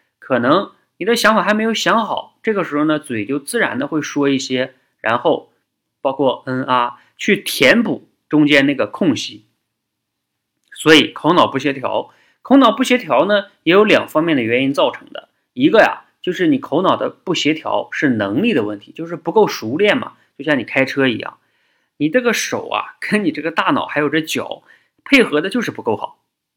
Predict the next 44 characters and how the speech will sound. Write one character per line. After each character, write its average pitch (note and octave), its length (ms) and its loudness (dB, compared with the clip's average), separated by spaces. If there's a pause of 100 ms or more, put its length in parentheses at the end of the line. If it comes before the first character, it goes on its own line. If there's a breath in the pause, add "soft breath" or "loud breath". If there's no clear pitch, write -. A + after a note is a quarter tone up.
(280)
练 B3 240 6
得 D#3+ 80 0
少。 - 240 -8 (1120)
还 - 160 2
有 A3 120 6
一 G#3 80 2
种 D#3+ 160 2
是 D#3 120 -2
什 C3+ 100 -6
么 B2+ 120 0
呢？ B2+ 220 -2 (340)
其 - 140 -8
实 A#3 140 2
你 F#3+ 100 0
练 A3+ 240 4
的 F3 100 0
已 C3+ 120 2
经 F3+ 160 -4
挺 G2+ 260 -10
多 C3+ 200 2
的 D3+ 120 6
了， - 200 -6 (300)
但 G#3 160 4
是 F#3+ 180 -2
呢， E3 260 -2 (160)
一 D3+ 120 -2
到 F#3+ 200 6
公 F#3 160 -4
共 E3 160 2
场 A2+ 260 -4
合 A2+ 160 -2
呀， C3+ 200 0
见 D#3 200 -4
到 B2+ 140 0
人 G#2+ 200 -2
的 F#3 120 0
时 D#3+ 120 -10
候 C3+ 60 -6
就 C3+ 140 -6
紧 G2+ 260 -10
张， G#2 300 -6 (100)
一 G#3 100 -6
紧 A#2+ 240 -4
张， F3 360 4